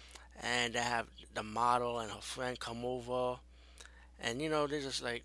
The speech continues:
trying to shoot a movie, trying to plan the movie out. Suddenly, one of the females ends up being possessed by a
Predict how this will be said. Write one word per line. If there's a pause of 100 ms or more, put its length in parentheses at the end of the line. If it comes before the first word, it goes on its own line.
(160)
trying
to
shoot
a
movie, (180)
trying
to (120)
plan
the
movie
out. (560)
Suddenly,
one
of
the
females
ends
up
being
possessed
by
a